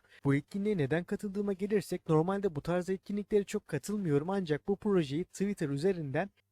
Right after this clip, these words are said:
hem Anime Brands hem de Sandbox takip ediyor. Ee, Anime Brands bilmeyenler için bir yatırım fonu. Yaklaşık olarak da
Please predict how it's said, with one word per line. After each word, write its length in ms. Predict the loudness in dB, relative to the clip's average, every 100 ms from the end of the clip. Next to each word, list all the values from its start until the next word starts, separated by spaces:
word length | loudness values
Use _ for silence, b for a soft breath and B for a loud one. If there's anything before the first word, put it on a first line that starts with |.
| _
hem 220 | 0 0
Anime 280 | 0 -2 -2
Brands 560 | 0 2 2 0 -2 -4
hem 140 | -2
de 80 | -2
Sandbox 600 | -2 -2 -2 -2 -4 -4
takip 380 | -2 -2 -2 -2
ediyor. 380 | -2 2 2 0
Ee, 260 | 0 0 2
Anime 280 | 0 -2 -4
Brands 560 | -2 -2 -2 -4 -6
bilmeyenler 480 | -6 -2 -2 -2 -4
için 260 | -6 -8 -6
bir 80 |
yatırım 440 | -4 -4 -2 -4 -4
fonu. 280 | -2 -4 -2
Yaklaşık 520 | -4 -4 -4 -4 -2
olarak 380 | 0 0 -4 -6
da 140 | -8